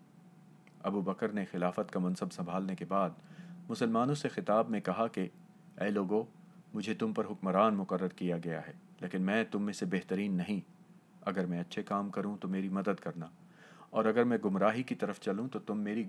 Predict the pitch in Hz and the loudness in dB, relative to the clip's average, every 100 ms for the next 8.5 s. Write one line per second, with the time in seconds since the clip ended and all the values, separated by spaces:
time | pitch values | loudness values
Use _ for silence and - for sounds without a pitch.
0 | 87 98 - - 80 82 78 - - 95 | -2 -4 -4 -8 -8 -8 -12 -18 -10 -6
1 | 90 - - - - - - - - - | -6 -8 -14 -16 -20 -20 -20 -20 -20 -20
2 | - - - - - - - - - - | -20 -20 -20 -20 -20 -20 -20 -20 -20 -20
3 | - - - - - 170 - 110 120 - | -20 -20 -20 -12 -2 -2 2 4 4 4
4 | 98 - - - 135 147 135 113 92 90 | 2 0 -4 -4 0 0 2 2 4 6
5 | 113 113 95 - 92 90 - - 104 104 | 4 4 -4 0 2 2 -2 -4 -2 -2
6 | 92 85 87 85 80 85 - - - - | -4 -4 -6 -6 -8 -12 -16 -20 -20 -20
7 | - - - - - 113 110 135 180 175 | -20 -20 -20 -20 0 2 4 4 6 4
8 | 131 110 113 98 | 4 2 2 0